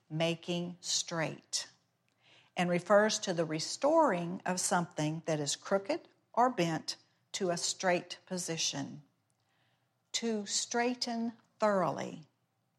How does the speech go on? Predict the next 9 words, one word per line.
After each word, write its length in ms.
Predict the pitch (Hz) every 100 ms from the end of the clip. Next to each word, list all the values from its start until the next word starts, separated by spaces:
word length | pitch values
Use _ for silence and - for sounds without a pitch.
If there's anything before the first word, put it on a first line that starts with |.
| _ _ _ _
rectification, 1500 | 175 202 233 - - 240 220 - - 214 208 - - - 175 - _ _ _ _ _ _ _ _ -
s-, 380 | - - - -
to 140 | 202
set 480 | 196 - 233 226 - - _
right, 680 | - 185 156 147 - - - - _ _ _ _
specifically 960 | - - 196 - 302 - - 170 156 180 _
the 80 | 175
Messianic 840 | 180 180 208 196 202 180 - - _ _
restoration. 840 | 165 151 - 156 147 - - -